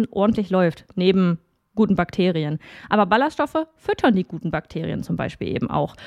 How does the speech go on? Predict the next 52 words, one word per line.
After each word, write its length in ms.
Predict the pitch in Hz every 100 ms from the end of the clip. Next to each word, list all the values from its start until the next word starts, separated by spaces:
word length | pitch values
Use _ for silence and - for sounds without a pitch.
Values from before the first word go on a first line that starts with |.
| -
Und 160 | - 208
auf 100 | 180
Dauer, 300 | 214 226 247
wenn 100 | 214
man 120 | 190
darauf 220 | 185 175
achtet 440 | - 240 - 220 214
und 180 | 202 185
weniger 320 | 180 170 170
Zucker 280 | - 262 247
zum 120 | 220
Beispiel 340 | 196 196 -
isst, 220 | 190 185
mehr 120 | 170 180
Ballaststoffe, 500 | 220 214 208 202 202
dann 180 | 190
ist 160 | 180 -
das 140 | 190
gut 160 | - 202
für 100 | -
euren 240 | 180 165
Darm 300 | 165 214 240
und 80 | 202
auch 100 | -
deutlich 380 | - 226 240 226
besser 200 | 214 208
für 140 | -
euren 220 | - 170 165
Blutzuckerspiegel, 880 | 254 - 247 233 - 220 214 214 - - -
was 160 | 214 -
dann 180 | 196
zum 120 | 202 202
Beispiel 280 | 185 -
geringeres 460 | 175 185 180 190 -
Risiko 320 | 196 180 -
für 140 | - 175
Herzkrankheiten 720 | 220 - 208 196 196 196 185 - -
oder 320 | - 208 202 190
Typ 240 | 208 -
zwei 180 | - 175
Diabetes 600 | 180 180 180 165 175 -
gibt. 320 | 180 254 - _ _ -
Und 160 | - 214
jetzt 240 | 226 -
Ernährungsstunde 560 | 202 196 208 226 220 190
beendet, 360 | 185 190 214 208
wir 60 |
kommen 200 | - 196
zu 100 | 196
den 140 | 180 170
nicen 340 | 160 160 165
Dingen. 240 | - -